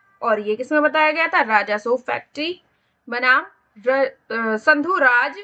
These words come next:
एआईआर एटीन सिक्सटी फ़ाइव, एससी nineteen forty nine case में। Case जरूर से याद रखिएगा, case लिखने को आते हैं और ना भी पूछा जाए तो एक दो case जरूर लिख के आना। चलो, जा देखते हैं जिला यानी कि डिस्ट्रिक्ट।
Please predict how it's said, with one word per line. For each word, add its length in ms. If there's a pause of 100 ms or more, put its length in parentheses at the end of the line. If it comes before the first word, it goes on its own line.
(120)
एआईआर 600 (140)
एटीन 340
सिक्सटी 460
फ़ाइव, 420 (160)
एससी 400
nineteen 360
forty 280
nine 280
case 340
में। 100 (800)
Case 400
जरूर 380
से 160
याद 220
रखिएगा, 600
case 340
लिखने 240
को 160
आते 320
हैं 200
और 240
ना 240
भी 160
पूछा 380
जाए 340
तो 220
एक 260
दो 180
case 280
जरूर 260
लिख 160
के 100
आना। 300 (460)
चलो, 300 (340)
जा 280
देखते 340
हैं 240
जिला 240
यानी 260
कि 160
डिस्ट्रिक्ट। 480